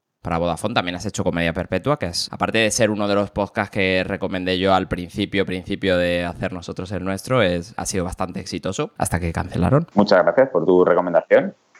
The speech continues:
Speaker 1: Me gustaba mucho, era muy fan. ¿Cuáles son los pros y contras que veis, eh, en el formato podcast con respecto a las otras cosas que hacéis, con respecto al stand-up o a tele, a secciones de radio, todo eso?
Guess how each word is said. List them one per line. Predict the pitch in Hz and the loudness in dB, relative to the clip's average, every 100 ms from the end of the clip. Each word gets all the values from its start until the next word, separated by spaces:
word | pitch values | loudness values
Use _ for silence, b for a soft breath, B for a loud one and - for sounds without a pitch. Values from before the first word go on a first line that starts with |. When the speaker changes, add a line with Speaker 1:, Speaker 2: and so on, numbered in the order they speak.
| b - | b 0
Speaker 1:
Me | |
gustaba | 98 87 101 | 2 4 2
mucho, | 92 92 110 | 2 0 0
era | |
muy | 90 85 | 0 0
fan. | 110 131 _ _ _ | 0 0 _ _ _
¿Cuáles | - 131 160 | 4 6 6
son | - 151 156 165 - - | 4 4 4 0 -6 -8
los | 139 139 139 - | 0 2 2 0
pros | 123 131 139 | 2 2 2
y | 123 | 2
contras | 120 120 123 - | 2 2 -2 0
que | 110 | 0
veis, | 107 110 - - | 2 0 -4 -2
eh, | 107 104 98 95 92 | 0 4 4 4 2
en | 95 | 0
el | 92 92 92 90 | 0 0 0 -2
formato | - 95 95 110 | 0 0 0 0
podcast | 107 98 123 113 - - | -2 -2 -2 0 -4 -6
con | - 95 | -6 -6
respecto | 92 107 - | -2 -4 2
a | 98 | 2
las | 87 117 | 2 -2
otras | 110 104 | -6 -6
cosas | 104 107 | -4 -4
que | - | -4
hacéis, | 98 90 85 | -4 -4 -4
con | - 85 85 | -4 -6 -6
respecto | 90 92 - 92 82 | -8 -8 -2 0 2
al | 82 82 | 0 -2
stand-up | 80 - 98 98 87 87 | -6 0 0 0 -4 -4
o | 87 85 82 | -2 -2 -2
a | 80 | -2
tele, | 107 107 95 85 | 0 0 0 -2
a | 82 | -4
secciones | 95 - 95 98 | -6 -6 -6 -4
de | 95 | -4
radio, | 92 87 85 | -2 -2 -2
todo | 82 87 85 | -4 -6 -6
eso? | - | -10